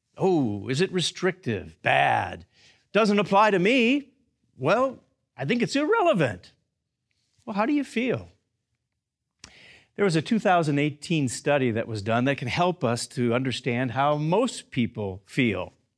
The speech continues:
This particular survey asked, "Regardless of whether you're religious or not, which of the Ten Commandments from the Bible do you believe are still important principles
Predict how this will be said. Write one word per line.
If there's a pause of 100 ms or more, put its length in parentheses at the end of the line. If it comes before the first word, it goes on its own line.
(640)
This
particular
survey
asked, (720)
"Regardless
of
whether
you're
religious
or
not, (840)
which
of
the
Ten
Commandments
from
the
Bible (400)
do
you
believe
are
still
important
principles